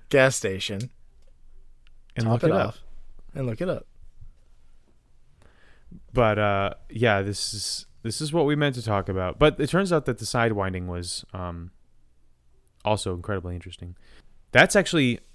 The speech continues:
Speaker 2: if I remember right, the fastest s-, if, I think it's the fastest snake is the sidewi-, the sidewinding ones.
Speaker 1: Is it? What
Speaker 2: Hold
Speaker 1: about
Speaker 2: on.
Speaker 1: the black racer?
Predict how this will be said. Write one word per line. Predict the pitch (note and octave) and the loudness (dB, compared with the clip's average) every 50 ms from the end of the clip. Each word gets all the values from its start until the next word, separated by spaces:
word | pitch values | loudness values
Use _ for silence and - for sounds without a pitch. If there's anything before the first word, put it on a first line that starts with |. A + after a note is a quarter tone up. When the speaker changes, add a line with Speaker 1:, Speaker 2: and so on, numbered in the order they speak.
| - - - _ - | -20 -20 -20 _ -14
Speaker 2:
if | A2 - - - | -12 -10 -6 -4
I | A#2+ | -2
remember | A#2 A2+ A2+ A#2 A#2+ C3 A#2 | 0 2 2 2 2 0 0
right, | G2+ F#2+ F#2 F#2+ - - - - - - - - - - - - - | -2 -2 -2 -4 -6 -8 -12 -20 -20 -20 -20 -20 -20 -20 -18 -12 -10
the | A#2 G#2+ G2 A#2 | -6 0 0 0
fastest | A2 - - - B2+ B2+ B2+ B2+ - - - B2+ A#2+ G#2+ - - - - - - - - - - - - - - - - - - - - _ - - - | 0 0 0 2 4 4 4 2 0 -2 -2 0 0 0 -2 -2 -4 -6 -8 -10 -14 -20 -20 -20 -20 -20 -20 -20 -20 -20 -20 -20 -20 -20 _ -20 -16 -10
s-, | - - - - - - - A2 - - - A#1+ - - - - | -8 -6 -4 -4 -4 -4 -4 -6 -8 -10 -12 -14 -18 -20 -12 -10
if, | - A2+ - - - - - - A2+ A2+ - - | -10 -10 -8 -10 -14 -16 -12 -10 -8 -8 -8 -8
I | A2+ | -8
think | - - C#3+ C#3+ D#3+ | -6 -4 -4 -4 -4
it's | - - | -4 -4
the | C#3+ A#2 | -4 -2
fastest | - - A2+ A2 A2+ A2 - - A2 - - - | 0 2 2 2 2 0 -4 -6 -6 -6 -6 -4
snake | - G#2 F#2+ G2 A#2 B2 - - - - - - - - - - - - - - - - - - - - - - - - - - - - - - - | -4 -2 -2 -2 -2 -4 -6 -12 -18 -20 -20 -20 -20 -20 -20 -20 -20 -20 -20 -20 -20 -20 -20 -20 -20 -20 -20 -20 -20 -20 -20 -20 -20 -20 -20 -14 -12
is | A#2+ A2+ - - - - - - | -10 -10 -10 -10 -12 -12 -10 -8
the | A2 | -8
sidewi-, | G#2+ - - A2 G2 G#2+ G#2 G#2+ A2 A2+ A#2 - - - | -6 -4 0 0 2 2 2 0 0 -2 -2 -4 -6 -8
the | G2+ A2 | -6 -6
sidewinding | G2+ - A2+ G#2 G2+ G#2 G#2+ A2 A#2 A#2+ A#2+ B2 | -4 0 0 0 0 0 0 -2 -2 -2 -2 -2
ones. | B2 B2+ C3+ C#3 - - - - - - - - - - - - - - - - - - - - | -2 -2 -4 -6 -8 -12 -16 -18 -20 -20 -20 -20 -20 -20 -20 -20 -20 -20 -20 -20 -20 -20 -14 -8
Speaker 1:
Is | C#3+ C#3 C#3 F#3 | -6 -4 -4 -4
it? | A#3+ D#4 - - - - - - - - - - - - - - - - - - - - - - - - - - - - - - | -4 -4 -6 -12 -20 -20 -20 -18 -18 -16 -16 -16 -16 -16 -16 -16 -16 -14 -14 -12 -12 -12 -12 -14 -14 -16 -16 -16 -14 -14 -10 -6
What | - C#3 | -4 -2
Speaker 2:
Hold | D3 | 0
Speaker 1:
about | D3 D3 C#3 | 0 0 0
Speaker 2:
on. | - | 0
Speaker 1:
the | B2+ A#2 | -2 -6
black | G#2+ A#2 B2+ A#2+ A#2+ B2 B2+ - - | -4 -2 -2 0 0 -2 -4 -6 -8
racer? | G2 F#2+ G#2+ C3+ C#3+ - - - D2 E2+ | -8 -4 -4 -4 -4 -4 -6 -8 -10 -12